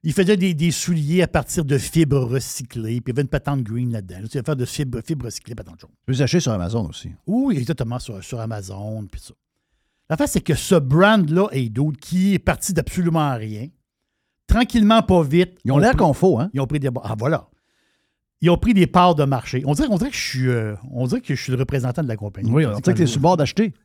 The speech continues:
Speaker 1: <laughs> <laughs> Mais c'est ça l'affaire. C'est qu'eux autres, là, leur, leur marché grandit tout le temps, mais c'est une compagnie, c'est un,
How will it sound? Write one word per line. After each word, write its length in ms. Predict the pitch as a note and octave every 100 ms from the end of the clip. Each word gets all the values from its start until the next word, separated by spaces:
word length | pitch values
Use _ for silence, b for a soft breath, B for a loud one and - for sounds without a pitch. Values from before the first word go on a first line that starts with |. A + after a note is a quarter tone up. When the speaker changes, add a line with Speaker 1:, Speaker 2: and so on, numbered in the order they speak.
| - -
Speaker 1:
<laughs> 760 | - - - G5 F#5 F#5 - _ _ -
<laughs> 400 | A#3+ - _ _
Mais 100 | G3
c'est 140 | G3
ça 100 | G#3
l'affaire. 300 | A3+ C#3 C#3+ C3 B -
C'est 120 | F#3
qu'eux 280 | A3 G#3 G#3
autres, 220 | G3 G#3
là, 200 | G#3 G#3 b b b _ _ _ -
leur, 600 | E3 E3+ F3+ F#3 F3+ - _ _ _ _ _ _ _
leur 260 | D#3+ D#3 D3+
marché 500 | D#3+ D#3+ - - G#3
grandit 540 | C#3+ D3+ D#3+ C#3 A2+
tout 180 | E3+ C#3+
le 80 | B2
temps, 300 | - C#3 D3 _ _ _ _ _ _
mais 140 | B2+
c'est 200 | - F3
une 140 | F3+ D3
compagnie, 560 | E3 D#3+ E3 D#3 E3
c'est 140 | - F#3+
un, 160 | D#3